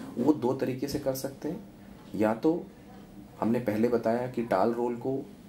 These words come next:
अपने एड़ी के नीचे रख के और अपने घुटने को दबाना है। दूसरा तरीका है कि आप खुद ही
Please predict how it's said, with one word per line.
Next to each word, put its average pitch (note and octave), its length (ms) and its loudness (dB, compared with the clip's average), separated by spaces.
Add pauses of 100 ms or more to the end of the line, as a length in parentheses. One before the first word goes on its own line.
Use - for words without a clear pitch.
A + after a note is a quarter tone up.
(100)
अपने A#2 200 4
एड़ी G2+ 220 2
के A2+ 140 2
नीचे A2+ 420 0 (640)
रख A2 300 -2
के D4 220 2 (180)
और A2 120 4
अपने A2+ 220 2
घुटने G2+ 320 -4
को G2+ 100 2
दबाना E2+ 340 -2
है। G3+ 180 -6 (600)
दूसरा C#3 260 2
तरीका A2+ 360 2
है G#2+ 180 2
कि B2+ 220 -4
आप C#3 220 0
खुद - 260 4
ही - 240 -10